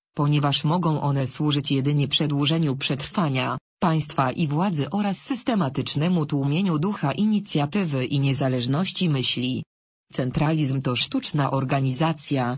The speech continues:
która podporządkowuje tak zwane niższe klasy tym, którzy twierdzą, że są lepsi, i pozostawia w rękach nielicznych sprawy całej wspólnoty. Jednostkę zamienia się w robota o kontrolowanych gestach i ruchach.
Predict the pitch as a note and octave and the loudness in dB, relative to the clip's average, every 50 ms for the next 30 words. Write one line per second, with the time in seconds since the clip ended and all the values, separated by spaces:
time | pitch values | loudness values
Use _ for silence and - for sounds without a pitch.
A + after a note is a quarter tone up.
0 | _ _ _ - - - E3+ D#3 D3+ C#3+ D3 C#3+ C3 C3+ - - C#3+ C3+ D3 C3+ | _ _ _ -16 -8 -4 -2 0 0 0 0 0 -2 -2 -2 -2 -2 0 0 0
1 | C3 C3+ - C#3+ C3+ D3+ F3 F3 D#3 C3+ C3+ C3+ B2 B2+ C3 B2+ C#3 C#3+ C#3+ C#3+ | -2 -2 -2 -2 0 0 2 2 0 0 0 -2 -2 -2 -2 -2 0 0 2 2
2 | C#3+ C#3+ C#3+ D3+ D3+ - - - C#3+ - - G#3+ A#3 A#3 - D3+ C3+ - C3+ B2+ | 2 2 2 2 2 2 2 2 0 -2 -2 -2 0 0 0 -2 -2 -2 -2 -2
3 | A#2+ B2 B2 - - _ _ _ - - - D3 C3 C3+ C#3 B2+ - - G3 F#3+ | -2 -2 -4 -6 -8 _ _ _ -16 -4 -2 0 0 0 0 -2 -2 -2 -2 0
4 | F#3+ F3+ D#3 C#3+ C#3 B2 B2 B2 B2 C3+ _ _ _ - - D3 C#3+ C3+ B2+ - | 0 0 0 0 0 0 0 -2 -4 -6 _ _ _ -4 -2 0 0 2 0 0
5 | - D3 C3+ C3+ C#3 D3 D3 D3 - - - A#2+ A#2 A#2+ A#2+ B2+ - _ _ _ | 0 0 0 0 0 0 0 0 0 0 0 0 0 -2 -2 -4 -6 _ _ _
6 | - F3 D#3 D3 D#3+ D3+ C#3 C#3+ C#3 - - F#3 F3+ E3+ E3 D#3 D3 C#3+ C3+ C3 | -2 -2 0 0 0 0 0 0 0 0 0 0 0 2 2 0 2 2 0 0
7 | C3 C3 - D3+ C#3 C#3 - D3+ C#3+ C#3 D#3 G3 G#3 - - E3 D3 C#3 - - | -2 0 0 -2 -2 -2 -2 -4 -2 -2 -2 -2 -2 -2 0 0 0 0 0 -2
8 | - - F3+ G3+ G3 D#3+ C#3+ C3 - D#3 D3 C#3 C3+ C3+ C3+ - - - D3+ D3 | -2 0 0 0 0 0 0 0 0 0 0 2 0 0 -2 -4 -4 -2 -2 0
9 | C#3 C3+ D#3 F3+ F#3+ F#3+ - C#3+ C#3 C3+ C#3 - _ _ _ - G#3+ A3 G#3+ F3+ | 0 0 0 0 0 0 0 -2 -2 -2 -2 -6 _ _ _ -4 -2 0 2 2
10 | F3 E3+ D3+ D3 C#3+ - - - D#3+ C#3+ C#3+ C#3+ C3+ C#3 D3+ E3 E3+ E3 D#3 C#3+ | 2 2 2 0 0 -4 -4 -2 -2 -2 0 0 0 0 0 2 2 2 2 2
11 | - - D3+ C#3+ D3 C#3+ C3+ C#3 C#3+ C#3 C#3 - D#3 C#3+ C3+ B2+ B2 - B2 A#2+ | 2 0 0 0 0 0 0 0 0 -2 0 0 0 0 0 -2 -2 -2 -2 -2
12 | A#2+ - D3 C3 B2 B2 B2 D3 D#3 F3 E3+ D3+ C3 C#3 D3 D#3+ F#3+ F#3 - - | -2 -2 -2 -2 0 0 0 0 0 2 2 0 0 0 -2 0 0 0 0 0
13 | C#3 C3+ - - D#3 C#3+ C3+ B2+ B2 - B2+ A#2+ A#2+ A#2 - - | -2 -2 0 0 0 2 2 0 -2 -2 -2 -2 -2 -4 -8 -14